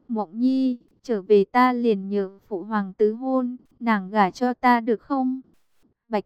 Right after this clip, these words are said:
Vũ Mộng nhìn Lam Hạo Thần thật sâu, cuối cùng gật đầu, giao cả đời cho nam nhân này. Trên đường đi Lam Hạo Thần đều rất vui vẻ, bởi vì Bạch Vũ Mộng đáp ứng gả cho hắn.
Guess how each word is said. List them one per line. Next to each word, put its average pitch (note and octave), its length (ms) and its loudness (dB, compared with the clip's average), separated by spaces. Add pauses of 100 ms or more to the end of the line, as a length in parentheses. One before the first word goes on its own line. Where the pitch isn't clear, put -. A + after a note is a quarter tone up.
Vũ F#3+ 160 -6
Mộng G#3+ 360 -4
nhìn G#3 240 -2
Lam B3 280 0
Hạo B3 260 -2
Thần G3+ 260 -2
thật - 180 -10
sâu, B3+ 460 0 (280)
cuối G#3+ 180 -4
cùng G#3+ 320 -10
gật G3+ 200 -2
đầu, G3 380 -2 (240)
giao C4 260 2
cả A3 220 0
đời G3 240 0
cho B3+ 200 -6
nam B3+ 340 2
nhân B3+ 260 -2
này. G3 280 -4 (540)
Trên B3+ 200 -2
đường G3+ 240 -2
đi B3 140 -2
Lam B3+ 300 2
Hạo A#3+ 240 -2
Thần G3 280 -6
đều G3 220 2
rất C#4+ 300 -4
vui C4+ 160 -4
vẻ, A3+ 360 -2 (380)
bởi G#3 200 0
vì G3+ 240 -4
Bạch G3 180 -4 (100)
Vũ G3 160 -6
Mộng B3 320 -2
đáp C#4 240 0
ứng G#3+ 220 -6
gả B3 200 2
cho B3+ 200 -6
hắn. A#3+ 380 -4